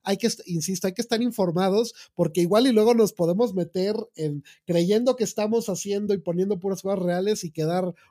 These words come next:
muy mal cuando nos, ¿no? te digan, "Oye, esto, esto no es real", y es obvio que lo sacaste en inteligencia artificial y pues quedas como payaso, ¿no? De, "Ups". Entonces, sí, sí es importante que no son,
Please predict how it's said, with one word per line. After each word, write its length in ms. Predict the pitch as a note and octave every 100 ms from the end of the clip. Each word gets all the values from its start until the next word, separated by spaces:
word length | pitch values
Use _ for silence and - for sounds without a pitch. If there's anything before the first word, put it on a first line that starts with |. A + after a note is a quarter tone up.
| -
muy 220 | F3+ G#3
mal 240 | F#3 G3
cuando 260 | A3 F3+ D3+
nos, 320 | D3 B2+ - _ D3 C3+ -
¿no? 300 | D#3+ F3+ A3 - - _ _
te 140 | D#3
digan, 240 | D3+ F3 E3+
"Oye, 220 | F3+ F3
esto, 340 | F3 - A3 -
esto 300 | F#3 - G3
no 140 | G3+
es 40 |
real", 440 | G3 F#3 E3+ F#3+ A3+ - _ _
y 140 | D#3 D3+
es 140 | D#3
obvio 200 | E3+ G3
que 80 | F#3+
lo 100 | D#3+
sacaste 440 | D3 D3 E3 - A3+
en 60 |
inteligencia 600 | F3+ D#3+ D#3 D#3 D#3+ F#3+
artificial 640 | F#3+ E3 C#3+ C3+ E3 F#3 F#3 -
y 100 | D3
pues 200 | C#3+ D3
quedas 300 | - D#3 F3+
como 280 | - C#3+ C#3
payaso, 560 | - D3 F#3 - - D3
¿no? 160 | D#3+
De, 160 | E3 D3+
"Ups". 400 | G#3 A3 - - - -
Entonces, 260 | _ F#3+ F#3+
sí, 180 | G#3+ G#3+
sí 160 | - G#3
es 100 | A3
importante 640 | B3+ A3+ E3+ F#3+ F#3+ G3+
que 140 | - E3
no 340 | E3+ F#3 G#3+
son, 380 | B3 C4 C4 G#3